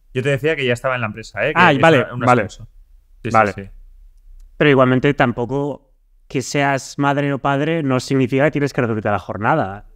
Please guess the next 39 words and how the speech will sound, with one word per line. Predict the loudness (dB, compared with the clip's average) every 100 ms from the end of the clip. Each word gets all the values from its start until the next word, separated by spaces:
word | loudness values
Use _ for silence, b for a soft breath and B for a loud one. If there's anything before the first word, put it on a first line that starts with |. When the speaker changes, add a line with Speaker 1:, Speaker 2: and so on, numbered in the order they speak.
| -20
Speaker 3:
Mucha | -8 -6 -4 -4
gente | -4 -2
no | 0
lo | 0 0
hace. | 4
Speaker 2:
No | 6
tiene | 6 4
por | 4
qué, | 4 2
claro. | 4 0 0 -14 _ -20 _ -10
Speaker 1:
Bueno, | -6 -4
pero | -2 -2
es | -2
Speaker 3:
Eh, |
Speaker 1:
para | 0 4
Speaker 3:
claro, | 4 2
o |
sea | 0 -2 -2 -2 -2
Speaker 1:
pero | -2
quizás | -2 -4
necesitas | -4 -4 -6
ese | -8 -6
tiempo | -6 -4 -4
para | -4 -4
poder | -6 -6
cuidar | -8 -10
a |
tu | -10
hijo. | -10 -10 -14 _ _ _ -10
Para | -6
compaginar, | -4 2 4 6 4
Speaker 2:
Sí, | 2
hay |
Speaker 1:
con, | -4
compaginarte | -6 -6 4 4 6
Speaker 2:
casos | 6
de | 4
Speaker 1:
fa-, | 2 -4
familiarmente. | -6 -6 -2 -2 -2 -6 -12